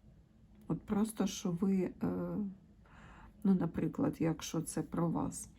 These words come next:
що ви, е, от просто, знаєте, як пишаєтесь своєю фігурою, пишаєтесь собою, любите себе, вмієте себе любити.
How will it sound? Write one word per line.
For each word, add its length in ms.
що 260
ви, 420
е, 160
от 200
просто, 540
знаєте, 440
як 200
пишаєтесь 760
своєю 920
фігурою, 800
пишаєтесь 760
собою, 400
любите 540
себе, 380
вмієте 680
себе 360
любити. 600